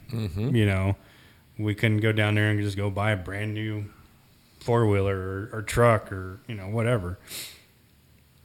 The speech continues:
Speaker 2: And so I, I,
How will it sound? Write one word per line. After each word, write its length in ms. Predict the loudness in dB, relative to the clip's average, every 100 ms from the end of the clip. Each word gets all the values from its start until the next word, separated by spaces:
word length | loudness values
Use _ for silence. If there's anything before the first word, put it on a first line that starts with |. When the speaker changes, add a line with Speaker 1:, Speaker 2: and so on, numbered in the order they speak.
| -4
Speaker 2:
And 160 | -2 4
so 460 | 4 6 4 -2 -8 _ _ _ _ _ _ _ _ _
I, 100 | -8 -8
I, 280 | -8 -10